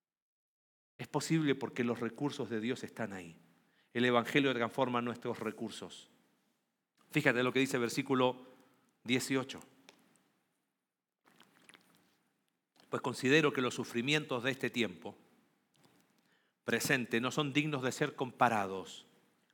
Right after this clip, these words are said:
con la gloria que nos ha de ser revelada.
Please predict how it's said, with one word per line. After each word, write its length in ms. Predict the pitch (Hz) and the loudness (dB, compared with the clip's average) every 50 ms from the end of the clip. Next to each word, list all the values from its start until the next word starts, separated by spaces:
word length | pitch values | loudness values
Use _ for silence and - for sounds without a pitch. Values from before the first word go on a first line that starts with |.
| _ _ | _ _
con 160 | - 104 104 | -6 -2 0
la 100 | 104 101 | 0 0
gloria 480 | 107 120 131 139 147 147 151 151 143 | 2 2 2 2 4 4 4 4 2
que 120 | - - 110 | 2 -2 -6
nos 220 | 110 104 - - 127 | -6 -8 -2 0 0
ha 80 | 117 | 2
de 100 | 113 113 | 2 0
ser 180 | - - 117 101 | 0 -2 -2 0
revelada. 640 | 107 107 104 98 98 98 92 87 87 87 85 - | 0 -2 -2 -2 -2 -4 -4 -4 -6 -10 -12 -14